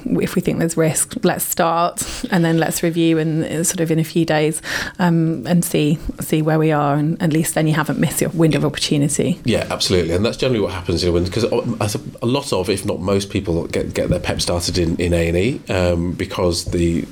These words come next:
Speaker 2: sexual exposures happen usually outside of times that, that sort of sexual health clinics, uh, are open. So we'll then get them referred to us. And quite often then we, we and the patient will make a, a, a judgment or a, a sort of re-risk assess. And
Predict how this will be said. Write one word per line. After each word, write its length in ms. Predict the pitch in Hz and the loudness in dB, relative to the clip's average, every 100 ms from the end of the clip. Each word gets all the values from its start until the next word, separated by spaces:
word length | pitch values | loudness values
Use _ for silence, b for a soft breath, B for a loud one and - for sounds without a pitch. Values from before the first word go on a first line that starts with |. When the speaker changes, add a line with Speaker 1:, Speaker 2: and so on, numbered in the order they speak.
| - | -10
Speaker 2:
sexual 380 | - - - 90 | -4 -2 -2 -2
exposures 380 | 78 87 85 87 | 0 0 0 0
happen 480 | 87 - 85 82 - | -2 -2 -2 -2 0
usually 400 | 92 82 80 80 | 0 2 0 -2
outside 460 | 92 - - 85 85 | -2 -2 0 0 0
of 60 | |
times 340 | - 90 85 90 | -2 0 2 2
that, 300 | 82 - - | 0 -2 -2
that 200 | 90 - | 0 0
sort 120 | 85 | 0
of 60 | |
sexual 260 | - 85 98 | 0 0 0
health 160 | 92 - | 0 -2
clinics, 360 | 90 78 - - | -2 -2 -4 -4
uh, 200 | 90 85 85 | -2 -2 0
are 140 | 87 | 2
open. 280 | 90 90 85 | 2 0 -2
So 220 | 95 92 B B B - | -2 -2 B B B 0
we'll 220 | 107 104 | 2 2
then 240 | 104 95 | 0 0
get 200 | 95 90 | -2 -2
them 140 | 85 85 | 0 0
referred 460 | 85 95 87 80 - - - | 0 0 0 0 -4 -8 -4
to 200 | 98 98 | 0 0
us. 400 | 80 73 82 92 | 0 -2 -2 0
And 280 | 90 87 B B B - | 0 0 B B B -6
quite 180 | - - | -4 -2
often 360 | 127 - 110 | -2 -2 0
then 320 | 98 92 95 | 2 0 -2
we, 220 | 98 104 98 | 0 0 0
we 280 | 101 98 | 0 0
and 160 | 92 92 | 0 -2
the 60 | 95 | -2
patient 340 | 95 - 80 | -2 -2 0
will 80 | 90 | 0
make 280 | 90 87 92 | 2 0 0
a, 60 | 87 | -2
a, 320 | - 95 - | -2 -4 -4
a 40 | 92 | -4
judgment 480 | 98 98 113 127 104 | -2 0 0 0 0
or 200 | 90 92 | 2 0
a, 200 | 92 90 - | -2 -2 -2
a 80 | 87 - | -4 -4
sort 220 | - 92 | -4 -2
of 220 | 92 87 | -4 0
re-risk 800 | 92 98 95 98 101 90 95 - - | 2 2 2 0 -2 0 0 0 -2
assess. 420 | - 104 123 - | 0 0 0 -2
And 360 | 98 92 90 | -2 0 0